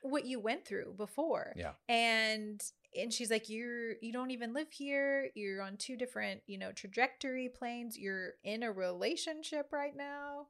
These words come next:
Speaker 1: Clara.
Speaker 2: Yep.
Speaker 1: Remember Blake?" Um,
Speaker 2: <laughs> Blake.
Speaker 1: and, <laughs> uh, so yeah, I really thought that was a, a, a different sort of take that the mom is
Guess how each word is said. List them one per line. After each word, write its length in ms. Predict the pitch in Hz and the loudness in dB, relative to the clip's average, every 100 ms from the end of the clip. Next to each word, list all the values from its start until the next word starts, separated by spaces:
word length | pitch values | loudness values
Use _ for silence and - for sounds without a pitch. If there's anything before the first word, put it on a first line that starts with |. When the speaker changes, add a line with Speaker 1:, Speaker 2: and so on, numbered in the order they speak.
| _ | _
Speaker 1:
Clara. 640 | - 269 269 277 269 269 269 | -10 -8 -6 -6 -4 -6 -4
Speaker 2:
Yep. 300 | 180 175 - - | 0 0 -2 -8
Speaker 1:
Remember 380 | 220 247 262 262 | -4 0 6 6
Blake?" 640 | 226 240 262 285 285 - - - - - - | 6 2 4 4 0 -10 -10 -20 -20 -14 2
Um, 720 | 233 233 233 226 214 214 208 - - | 4 6 4 0 -2 -6 -2 -2 -2
Speaker 2:
<laughs> 200 | - - | -8 -4
Blake. 680 | - 120 143 151 151 - - - | 2 6 8 8 6 0 -6 0
Speaker 1:
and, 840 | 233 240 233 226 - 254 226 208 - - - - | 4 4 6 4 4 2 0 -4 -8 -10 -16 -16
<laughs> 360 | - - _ | -18 -20 _
uh, 420 | 233 226 220 214 208 | 4 4 4 4 2
so 140 | - 302 | 2 6
yeah, 240 | 285 254 - | 10 10 12
I 140 | 240 | 10
really 280 | 285 277 269 | 12 10 10
thought 240 | 254 226 | 8 8
that 180 | 226 214 | 8 6
was 140 | 214 | 4
a, 560 | 220 208 196 - 220 208 - | 4 4 4 2 2 2 0
a, 60 | 208 208 196 185 | 2 2 2 0
a 40 | |
different 540 | 202 233 - 208 196 - | 0 0 2 0 0 0
sort 220 | 226 202 | 2 2
of 100 | 196 | 0
take 320 | 226 202 185 | 0 0 -2
that 140 | 202 180 | -6 -4
the 80 | |
mom 400 | 190 190 185 190 | -4 -4 -2 -4
is 340 | 180 190 - | -4 -4 -4